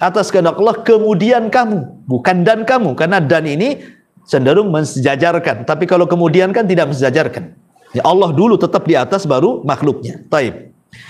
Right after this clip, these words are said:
"Ya ahlal kitab, la taglu fi dinikum wa la taqulu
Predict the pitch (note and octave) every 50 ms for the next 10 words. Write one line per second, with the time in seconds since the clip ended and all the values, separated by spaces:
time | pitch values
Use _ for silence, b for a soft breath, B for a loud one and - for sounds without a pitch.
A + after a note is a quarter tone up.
0 | B B B B B B B B B F3+ G#3+ B3 B3+ D#4+ F4 D#4 D4+ C#4+ C4 -
1 | - A#3 - C#4+ C#4 C4 A3 A#3+ A#3 A3 A3 B3+ B3+ A3 A3+ A#3 G#3 - A3 G#3+
2 | F#3+ G3 G3 G#3 A#3+ A#3 A3+ A3 G3 F#3 F#3+ G3 F#3+ F3 F#3 F#3+ F3 D3+ - G#3+
3 | A3 F#3+ F#3 A#3+ C#4+ C#4 - -